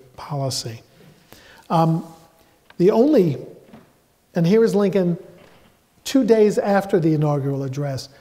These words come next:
when his little boy brings a photographer to the balcony of the White House to take his picture. He was in no mood to be, have his photograph taken that day.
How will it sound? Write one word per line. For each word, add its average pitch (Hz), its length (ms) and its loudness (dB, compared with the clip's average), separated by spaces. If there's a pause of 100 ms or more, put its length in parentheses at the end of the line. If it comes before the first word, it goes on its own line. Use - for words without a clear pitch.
(120)
when 175 140 0
his 165 120 0
little 190 260 4
boy 160 360 4
brings 175 380 0
a 160 40 -2
photographer 175 640 -4
to 143 80 -2
the 143 100 -2
balcony 156 480 -2
of 131 120 -6
the 147 80 -6
White 147 260 -6
House 139 260 -8 (380)
to 165 80 -6
take 175 240 2
his - 160 -2
picture. 160 480 -6 (400)
He 180 100 0
was 156 180 0
in 160 120 0
no 175 160 2
mood 175 420 2
to 165 100 -4
be, 156 280 -2 (100)
have 165 140 -4
his 147 100 -8
photograph 165 420 -2
taken 143 360 -4
that 135 200 -6
day. 135 300 -6